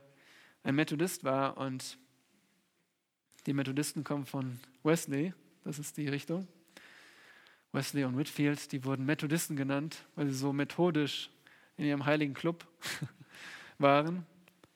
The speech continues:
Daher kommt der Begriff. Hudson Taylor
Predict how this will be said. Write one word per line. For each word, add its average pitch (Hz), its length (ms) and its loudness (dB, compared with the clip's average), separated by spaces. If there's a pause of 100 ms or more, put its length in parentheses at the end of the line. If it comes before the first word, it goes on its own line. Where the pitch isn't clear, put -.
(640)
Daher 147 260 4
kommt 156 220 0
der 143 60 2
Begriff. 151 480 -2 (640)
Hudson 185 240 6
Taylor 165 380 4